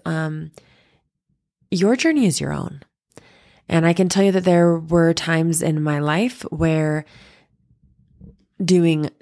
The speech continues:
the least, completely resting, taking full weeks off of exercise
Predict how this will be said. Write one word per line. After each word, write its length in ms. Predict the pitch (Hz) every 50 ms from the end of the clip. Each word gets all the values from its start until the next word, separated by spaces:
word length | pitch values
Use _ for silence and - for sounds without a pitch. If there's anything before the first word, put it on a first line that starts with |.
| _ _ -
the 200 | 160 165 156 147
least, 760 | 151 147 147 165 277 339 - - - - - - - - _ _ -
completely 540 | - 175 165 165 - 175 165 - - 160 151
resting, 800 | 143 151 143 147 165 - - - 233 247 262 277 285 302 302 302 - _
taking 420 | - - 170 165 - - 160 151 147
full 380 | - - - 170 165 160 147
weeks 320 | 151 180 226 220 - - 220
off 180 | - - 220
of 140 | 233 226 220
exercise 680 | 226 233 - - 233 - - 247 247 247 254 254 247